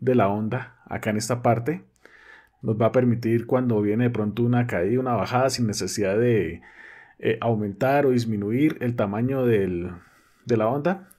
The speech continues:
Lo podemos visualizar acá, podemos visualizar donde no hay bajo, donde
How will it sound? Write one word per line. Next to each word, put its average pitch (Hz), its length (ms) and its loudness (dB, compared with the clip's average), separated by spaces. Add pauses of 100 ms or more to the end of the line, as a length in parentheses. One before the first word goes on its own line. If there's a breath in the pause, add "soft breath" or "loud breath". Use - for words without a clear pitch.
(120)
Lo 104 100 -4
podemos 123 260 2
visualizar 113 600 -2
acá, 147 580 0
podemos 110 240 -2
visualizar 98 460 -4
donde 107 720 0 (680 loud breath)
no 123 160 0
hay 123 260 4
bajo, 127 380 0
donde 107 640 -2